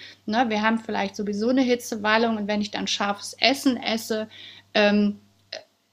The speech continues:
habe ich's vorprogrammiert. Kaffee ist auch was, also koffeinhaltiger Kaffee macht auch eine nette Hitze-, Hitzewallung, wenn du damit zu tun hast. Aber das Thema Stress ist wirklich oberwichtig, denn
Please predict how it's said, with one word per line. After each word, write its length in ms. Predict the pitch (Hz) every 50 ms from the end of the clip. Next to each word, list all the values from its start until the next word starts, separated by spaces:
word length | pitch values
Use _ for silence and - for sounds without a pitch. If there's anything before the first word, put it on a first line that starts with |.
| _ _ - -
habe 220 | - 233 220 262
ich's 140 | 269 - -
vorprogrammiert. 1080 | - - 269 269 277 269 - 277 269 269 - - 269 262 254 269 277 285 285 285 - -
Kaffee 460 | - - 220 254 - - - 285 277 -
ist 220 | - 233 - - -
auch 320 | - - - 262 269 -
was, 300 | 262 269 294 285 - -
also 220 | - 208 208 214 208
koffeinhaltiger 1000 | 208 - 208 202 - - 240 240 254 269 254 247 254 254 254 - 233 233 233 233
Kaffee 640 | 233 - - 233 - - - 262 262 254 - - - - _ _ _ -
macht 360 | 202 214 226 220 226 - -
auch 200 | - - 254 277
eine 120 | 269 247 233
nette 220 | 226 233 233 254
Hitze-, 320 | 226 226 240 240 - 247 - _ -
Hitzewallung, 640 | - 233 240 - 254 233 226 233 226 226 226 226
wenn 160 | 214 220 220 226
du 80 | 226
damit 280 | 214 220 214 214 214 -
zu 120 | - 208
tun 300 | - - - 285 277 269
hast. 200 | 262 254 262 - - - - - - - - - - -
Aber 140 | - 233 240
das 160 | 254 254 254
Thema 260 | - 277 247 240 233
Stress 640 | 233 - - - - - 240 277 359 427 415 - - - - - - - - _ -
ist 220 | - 285 277 240
wirklich 440 | 254 277 277 277 269 277 277 - -
oberwichtig, 800 | - 240 269 285 302 311 302 226 254 269 277 - - 254 247 -
denn 320 | - 233 233 226 233 226